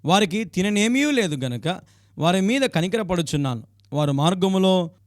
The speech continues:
మూర్ఛపోవుదురేమో అని వారిని ఉపవాసముతో పంపివేయుటకు నాకు మనసు లేదని వారితో చెప్పగా, ఆయన శిష్యులు ఇంత గొప్ప జనసమూహమును తృప్తిపరచుట కావాల్సిన రొట్టెలు అరణ్య ప్రదేశములో మనకు ఎక్కడ నుండి వచ్చునని ఆయనతో అనిరి.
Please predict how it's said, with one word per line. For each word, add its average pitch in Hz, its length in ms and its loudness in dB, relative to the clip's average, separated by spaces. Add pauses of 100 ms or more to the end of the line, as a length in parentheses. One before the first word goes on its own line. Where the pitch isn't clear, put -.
మూర్ఛపోవుదురేమో 262 1040 2
అని 208 240 0
వారిని 143 340 -2
ఉపవాసముతో 180 760 0
పంపివేయుటకు 165 760 -2
నాకు 131 300 -4
మనసు 175 340 -2
లేదని 156 360 -2
వారితో 123 340 -4
చెప్పగా, 131 560 -4 (120)
ఆయన 160 240 2
శిష్యులు 196 420 -2
ఇంత 220 320 0
గొప్ప 185 320 -2
జనసమూహమును 175 1000 2 (340)
తృప్తిపరచుట 208 600 0
కావాల్సిన 185 640 0
రొట్టెలు 180 520 0 (280)
అరణ్య 240 280 2
ప్రదేశములో 214 600 0
మనకు 170 320 -2
ఎక్కడ 196 260 -2
నుండి 247 240 0
వచ్చునని 185 400 0
ఆయనతో 147 400 -2
అనిరి. 190 340 -2